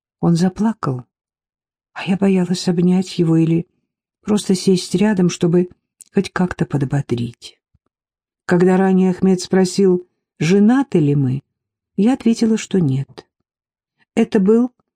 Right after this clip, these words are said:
тактический ход, поскольку я уговаривала его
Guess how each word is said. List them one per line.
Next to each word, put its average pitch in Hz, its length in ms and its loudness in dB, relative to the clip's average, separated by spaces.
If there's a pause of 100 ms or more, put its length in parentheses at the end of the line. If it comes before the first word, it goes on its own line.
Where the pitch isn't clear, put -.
(380)
тактический - 720 -2
ход, 208 360 -2
поскольку 185 800 2 (480)
я 185 400 2
уговаривала 185 720 2
его 185 440 4